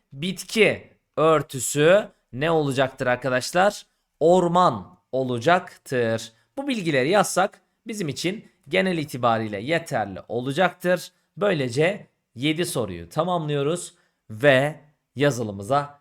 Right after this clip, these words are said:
sizleri uğurluyoruz sevgili arkadaşlar. İnşallah yazılılarda buna benzer sorular çıkar da yüksek notlar alırsınız. Ama hiç merak etmeyin, ne dedim sizlere? Bu kanaldaki tüm yazılı videolarını izlerseniz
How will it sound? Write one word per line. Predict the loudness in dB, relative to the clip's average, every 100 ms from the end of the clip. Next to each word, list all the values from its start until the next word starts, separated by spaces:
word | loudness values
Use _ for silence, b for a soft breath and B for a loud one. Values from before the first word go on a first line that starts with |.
| _
sizleri | -12 -8 -6 -6 -6 -6 -6
uğurluyoruz | -4 -4 -4 -8 -8
sevgili | -8 -6 -2
arkadaşlar. | -2 0 -4 0 0 -2 b b -8
İnşallah | -4 -2 0 0 2 0 -2 -6
yazılılarda | -4 -2 -2 0 0 -2 -2
buna | -2 0
benzer | 0 0 -2 -2
sorular | -2 -4 -2 -2 -4
çıkar | -2 0 0
da | -2 B B -10
yüksek | -8 -6 -4 -6 -4
notlar | -8 -4 -4
alırsınız. | -2 -2 -2 -4 -6 -4
Ama | 0 0 0
hiç | -4 -4
merak | -2 0 0 -2
etmeyin, | -10 -8 -6 -2
ne | -2
dedim | -2 -6
sizlere? | -8 -8 0 2 2 b b b -6
Bu | 0
kanaldaki | 2 4 2 0 -4 -6 -10 -12 -10
tüm | -6 -4 -2
yazılı | -2 -2 -4
videolarını | -4 -4 -4 -4 -6
izlerseniz | -8 -2 -2 -2 -4 -6